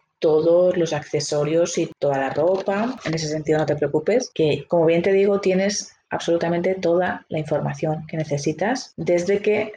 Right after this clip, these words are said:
tus dos rayas salen en esa, en ventanita. Porque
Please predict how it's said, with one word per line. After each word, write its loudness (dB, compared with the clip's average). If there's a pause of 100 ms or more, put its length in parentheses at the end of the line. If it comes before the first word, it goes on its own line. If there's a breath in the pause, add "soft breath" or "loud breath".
(260)
tus 0
dos 0
rayas -2 (100)
salen -2
en -2
esa, -2 (180)
en -6
ventanita. -2 (120)
Porque 0